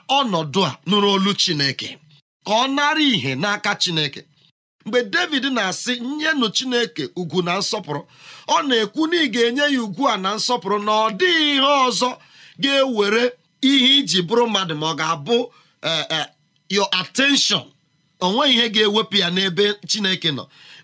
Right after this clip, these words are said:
Ọ bụrụ na ị ga-ege Chineke ntị, ige ntị gị nye Chineke, ị ga-enye ya ige ntị gị nke na-enweghị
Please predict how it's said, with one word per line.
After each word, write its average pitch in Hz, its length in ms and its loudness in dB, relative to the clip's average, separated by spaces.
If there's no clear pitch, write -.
Ọ 226 180 0
bụrụ 285 200 0
na 247 120 0
ị 262 120 0
ga-ege 202 320 2
Chineke 202 460 -2
ntị, 190 160 -6
ige 208 220 0
ntị 202 240 -4
gị 170 100 0
nye 202 160 0
Chineke, 180 440 -4
ị 240 180 -2
ga-enye 165 680 -2
ya 180 200 2
ige 175 400 -4
ntị 170 300 -8
gị 143 140 -6
nke 165 420 -4
na-enweghị 208 800 0